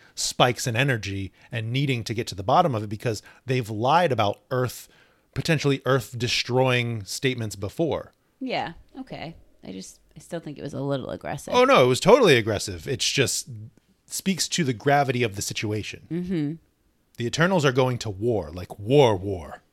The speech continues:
Speaker 1: How do you know all this? Just tell me what you know, because I'm not going to accidentally reveal our resurrection secret.
Speaker 2: Mm-hmm.
Speaker 1: The Avengers, Tony, have been watching the Eternals. And this, this is where that differentiation comes from.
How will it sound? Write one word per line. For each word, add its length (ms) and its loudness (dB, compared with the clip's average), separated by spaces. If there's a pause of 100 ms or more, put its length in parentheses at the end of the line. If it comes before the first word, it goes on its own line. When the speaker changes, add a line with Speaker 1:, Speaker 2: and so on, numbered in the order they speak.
Speaker 1:
How 120 4
do 60 4
you 60 2
know 140 6
all 140 4
this? 300 -10
Just 200 -6
tell 120 10
me 80 2
what 120 4
you 80 2
know, 260 2
because 520 -2
I'm 100 -4
not 240 2
going 200 4
to 100 0
accidentally 420 -2
reveal 460 2
our 120 2
resurrection 540 0
secret. 400 -10 (280)
Speaker 2:
Mm-hmm. 600 -2 (1500)
Speaker 1:
The 120 -4
Avengers, 520 2
Tony, 380 2
have 240 -4
been 200 -4
watching 540 -2 (220)
the 120 -6
Eternals. 680 -6 (1000)
And 160 -8
this, 160 -10
this 200 -2
is 140 -4
where 200 4
that 320 -2
differentiation 760 -4
comes 280 -8
from. 120 -8